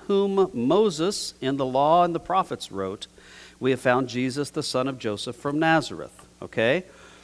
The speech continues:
Now, we have to ask, how does Philip know all that? But let's not, let's not ask that for the moment. Philip simply says that to Nathanael.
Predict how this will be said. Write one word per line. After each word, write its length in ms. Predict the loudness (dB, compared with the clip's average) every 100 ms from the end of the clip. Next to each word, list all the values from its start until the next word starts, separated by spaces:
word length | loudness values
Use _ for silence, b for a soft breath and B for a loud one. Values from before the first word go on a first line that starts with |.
| B B
Now, 140 | -2 2
we 100 | 6
have 160 | 4
to 80 | 6
ask, 260 | 6 6 2
how 300 | 4 8 8
does 180 | 6 2
Philip 340 | 6 6 6
know 140 | 0
all 160 | 2 2
that? 200 | 4 4
But 80 | 4
let's 220 | 0 2
not, 240 | -2 -4 0
let's 180 | -2 0
not 160 | 0
ask 220 | 2 2
that 180 | 0 -4
for 80 | -4
the 80 | -4
moment. 400 | -2 -2 -4 -4
Philip 300 | 2 2 2
simply 320 | -2 -2 -4
says 420 | -2 2 4 4
that 260 | 2 0 0
to 80 | -6
Nathanael. 540 | -4 0 0 -2 -6